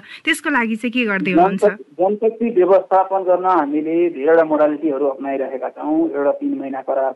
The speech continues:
Speaker 2: थप्ने कुरा, एउटा कहीँ सङ्क्रमण बढी भएको ठाउँ छ भने सङ्क्रमण कम भएको ठाउँबाट स्वास्थ्य कर्मीहरू, त्यसलाई इमर्जेन्सी मेडिकल डिप्लयमेन्ट टिमहरू भन्छ, त्यस्तो टिमहरू परिचालन गर्ने कुरा लगायतका कामहरू चाहिँ हामीले गर्दैछौँ। बिदा मिलाउने कुरा, ड्युटी मिलाउने कुराहरू पनि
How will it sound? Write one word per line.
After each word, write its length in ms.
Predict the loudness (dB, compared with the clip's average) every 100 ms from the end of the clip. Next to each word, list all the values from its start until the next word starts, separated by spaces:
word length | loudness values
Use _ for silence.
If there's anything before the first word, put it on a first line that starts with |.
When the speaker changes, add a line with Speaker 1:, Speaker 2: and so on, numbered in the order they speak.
| -8
Speaker 2:
थप्ने 240 | -10 -12
कुरा, 380 | -8 0 2 2
एउटा 300 | 2 0 -2
कहीँ 280 | -4 -4 -4
सङ्क्रमण 440 | -6 -6 -6 -6 -2
बढी 180 | 0 0
भएको 280 | -2 -4 -6
ठाउँ 260 | -4 -4 -2
छ 40 |
भने 180 | -2 -2
सङ्क्रमण 380 | -2 0 0 2
कम 280 | 2 2 2
भएको 220 | 0 0 -2
ठाउँबाट 400 | -2 0 2 2
स्वास्थ्य 380 | 2 2 0 0
कर्मीहरू, 400 | 0 0 -4 -6
त्यसलाई 440 | -10 -2 2 2
इमर्जेन्सी 360 | 2 0 0 -2
मेडिकल 260 | 0 0
डिप्लयमेन्ट 460 | -2 -2 -2 -2 -2
टिमहरू 360 | -2 0 0 0
भन्छ, 340 | -2 -2 -4 -6 _ _ _ _
त्यस्तो 220 | 0 2
टिमहरू 420 | 2 4 2 2 0
परिचालन 540 | 2 2 2 0 0
गर्ने 280 | -2 -2 -2
कुरा 220 | 0 2
लगायतका 460 | 4 4 2 0 -4
कामहरू 320 | -2 -2 -4
चाहिँ 200 | -4 -4
हामीले 260 | -2 -2
गर्दैछौँ। 580 | 2 2 4 0 0 -2
बिदा 260 | 2 2 2
मिलाउने 360 | 2 0 0
कुरा, 280 | -2 0 2
ड्युटी 280 | 2 0 0
मिलाउने 340 | 0 0 -2
कुराहरू 320 | -2 0 0 0
पनि 160 | 0